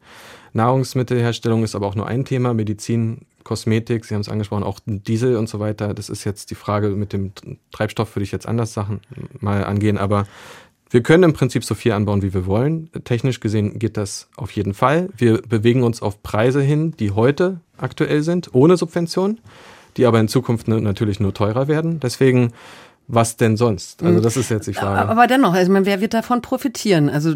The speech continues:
Speaker 2: das werden ja wieder die sein, die die technischen Möglichkeiten haben, die die Ressourcen haben und eben nicht der, der Mensch, der ja, ähm,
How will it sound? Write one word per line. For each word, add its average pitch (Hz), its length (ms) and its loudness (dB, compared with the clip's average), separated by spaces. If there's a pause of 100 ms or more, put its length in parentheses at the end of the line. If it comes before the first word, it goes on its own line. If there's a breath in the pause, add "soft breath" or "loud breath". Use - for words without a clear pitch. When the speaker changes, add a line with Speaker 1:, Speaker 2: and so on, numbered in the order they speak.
Speaker 2:
das - 320 -8
werden 165 240 2
ja 160 100 2 (160)
wieder 151 480 0
die 190 180 -2
sein, 202 240 0
die 170 120 -2
die 151 220 -4
technischen 143 500 -6
Möglichkeiten 208 680 -4
haben, 247 300 -6
die 185 100 -6
die 151 100 -10
Ressourcen 147 640 -8
haben - 380 -10 (400 loud breath)
und 175 240 -2
eben 165 260 6
nicht 165 300 0
der, 180 460 0
der 175 280 -2
Mensch, 180 540 -2
der 180 280 -4 (300)
ja, 170 340 -6 (120)
ähm, 165 460 -2